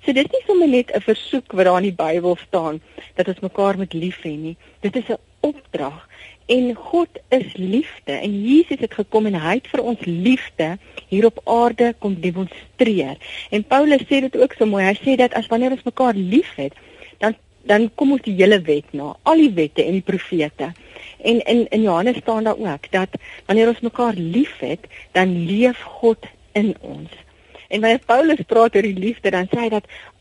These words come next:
endostas, hy gebruik daai Griekse woord endostas wat beteken ons moet die liefde aantrek, ons moet kies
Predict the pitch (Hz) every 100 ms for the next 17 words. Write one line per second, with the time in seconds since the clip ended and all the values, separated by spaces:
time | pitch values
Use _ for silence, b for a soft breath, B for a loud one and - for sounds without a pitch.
0 | _ 247 247 226 220 - 277 254 196 180
1 | 190 175 180 - 190 196 - 233 - 190
2 | 175 - 208 226 220 - 220 190 190 196
3 | 202 233 220 208 214 - B B 214 185
4 | 226 - - - 277 294 277 - 220 180
5 | 156 - 190 240 233 - b b _ _
6 | 349 262